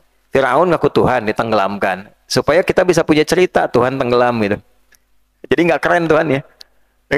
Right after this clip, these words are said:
kan? Namrud ngaku Tuhan, dimasukin nyamuk, masa Tuhan kalah sama nyamuk gitu. Ya. Nah, ini dialog yang sama.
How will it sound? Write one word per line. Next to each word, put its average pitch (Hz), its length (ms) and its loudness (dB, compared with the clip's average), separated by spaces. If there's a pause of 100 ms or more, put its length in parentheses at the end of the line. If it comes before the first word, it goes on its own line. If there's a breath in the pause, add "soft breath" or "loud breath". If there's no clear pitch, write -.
kan? 208 40 -4 (480 soft breath)
Namrud 135 320 0
ngaku 165 240 2
Tuhan, 185 240 4
dimasukin 151 480 0
nyamuk, 147 320 2
masa 147 240 0
Tuhan 143 400 0
kalah 123 180 2
sama 120 220 0
nyamuk 113 400 0
gitu. 110 160 -2 (640)
Ya. - 160 -4 (480)
Nah, 139 80 0
ini 220 240 2
dialog 185 320 4
yang 202 240 2
sama. 226 420 2